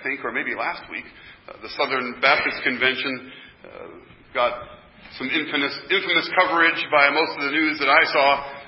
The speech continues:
uh, talking about they're unwilling to receive women ministers and such, and even Saddleback Church, the Big Daddy, uh, was denied, uh, entrance or right back into the convention, uh, because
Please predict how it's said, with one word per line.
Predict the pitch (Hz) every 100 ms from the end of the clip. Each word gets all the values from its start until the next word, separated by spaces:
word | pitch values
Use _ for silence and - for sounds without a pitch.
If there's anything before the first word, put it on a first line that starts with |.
| -
uh, | 120 123
talking | 139 135 139 127
about | 127 123 120
they're | 123 117
unwilling | 160 151 170 156 147 139
to | 143
receive | 139 - 147 139
women | 120 143 135
ministers | 131 143 139 143 139 139 - - -
and | 120 120
such, | - 123 123 -
and | 123
even | 127 120 117 -
Saddleback | 131 127 123 123 120
Church, | 131 123 -
the | 113
Big | 127 127
Daddy, | 131 127 123 120 - - -
uh, | 110 107 113
was | 110 - - - -
denied, | 117 123 120 120 - - - - -
uh, | -
entrance | 139 139 135 139
or | 120 113 -
right | 131 120
back | 139 135
into | 143 135 131
the | 127
convention, | 143 135 147 143 156 143 - - 135
uh, | 131
because | 143 143